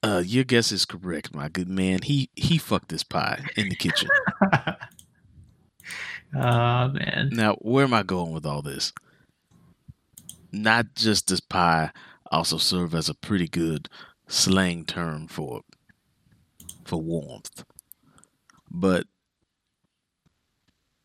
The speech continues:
Speaker 1: all these governments see cryptocurrency and they're trying to, they're trying to fuck the pie, Jesse.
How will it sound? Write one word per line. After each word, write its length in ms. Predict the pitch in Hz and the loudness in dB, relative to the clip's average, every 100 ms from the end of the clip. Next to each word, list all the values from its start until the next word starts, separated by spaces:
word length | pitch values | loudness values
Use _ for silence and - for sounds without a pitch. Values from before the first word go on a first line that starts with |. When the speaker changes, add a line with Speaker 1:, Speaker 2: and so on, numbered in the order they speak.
| - _ _ _ _ _ _ _ _ _ _ _ _ _ | -20 _ _ _ _ _ _ _ _ _ _ _ _ _
Speaker 1:
all 180 | 131 131 | 2 4
these 180 | 120 107 | 4 2
governments 560 | 110 101 95 87 80 - - | 2 0 -2 -4 -4 -6 -4
see 200 | - 104 | -2 -2
cryptocurrency 640 | - 104 92 85 98 82 82 | -2 -4 -4 -4 -2 -2 -2
and 100 | 85 | -2
they're 60 | 85 | -2
trying 320 | - 87 80 | -2 -2 -2
to, 80 | 73 _ _ - | -6 _ _ -6
they're 100 | 98 | -2
trying 280 | - 87 | 0 0
to 60 | 80 | -2
fuck 220 | - 80 | -6 -8
the 80 | - | -8
pie, 340 | - 85 - - | -6 -2 -2 -6
Jesse. 340 | - - - | -6 -6 -8